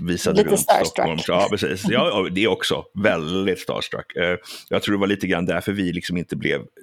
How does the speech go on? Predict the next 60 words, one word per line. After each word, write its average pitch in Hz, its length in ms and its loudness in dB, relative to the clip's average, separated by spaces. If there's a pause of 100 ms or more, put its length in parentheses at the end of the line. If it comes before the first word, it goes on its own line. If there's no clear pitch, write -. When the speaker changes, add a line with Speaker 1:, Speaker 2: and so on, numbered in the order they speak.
(140)
Speaker 1:
riktiga - 420 -4
vänner 92 340 0
i 117 60 -2
det 73 120 -2
läget, - 340 -6
för - 80 -10
att - 120 -20
det 92 80 -4
är 90 120 0
ju 98 160 0
väldigt 80 240 -2
jobbigt 80 400 -4 (760)
när 90 120 2
folk 87 320 -2
är 131 180 2
så - 260 -4
med 67 180 -8
en. - 160 -8 (340)
När, - 180 -4
när 82 140 0
folk - 300 -2
är - 60 -2
så - 120 -4
här, 82 80 -2
"Gud, 135 240 -2
du 107 80 0
är 101 40 0
så 110 140 -2
bäst." 113 400 -2 (240)
Det - 60 0
är, 202 40 4
Speaker 2:
Ja. 170 200 4
Speaker 1:
det 156 60 2
är - 20 0
svårt 107 260 0
att 98 60 4
umgås 101 520 2
med 73 200 -4
det, - 80 -4
för 85 100 -4
det 78 80 0
blir 82 120 -2
så, 78 160 -4 (200)
det 87 80 -8
blir 78 140 -6
sån, 78 440 -4
eh, - 140 -2
Speaker 2:
Det 208 80 2
blir 208 320 6
ojämn, 202 380 6
Speaker 1:
imbalans. 175 340 2
Speaker 2:
ja, 208 100 6
precis. - 140 -2 (140)
Speaker 1:
Mm. 190 100 0 (1300)
Och 120 120 2
sen 143 320 2
då, 113 100 4
nästa 117 400 2
gång 98 300 2
så 98 200 -2